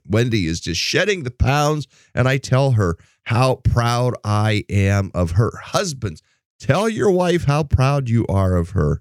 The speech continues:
Don't, don't make her walk on eggshells. Don't, you know,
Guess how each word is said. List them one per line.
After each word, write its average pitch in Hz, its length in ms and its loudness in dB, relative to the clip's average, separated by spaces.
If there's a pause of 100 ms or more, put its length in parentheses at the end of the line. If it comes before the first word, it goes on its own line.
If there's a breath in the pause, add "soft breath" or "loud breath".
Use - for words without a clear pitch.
(640)
Don't, 151 220 0
don't 175 220 0
make 185 200 -2
her 180 140 2
walk 170 360 -2
on 170 240 0
eggshells. 110 720 -2
Don't, 143 300 -2 (300)
you 127 120 -2
know, 120 260 4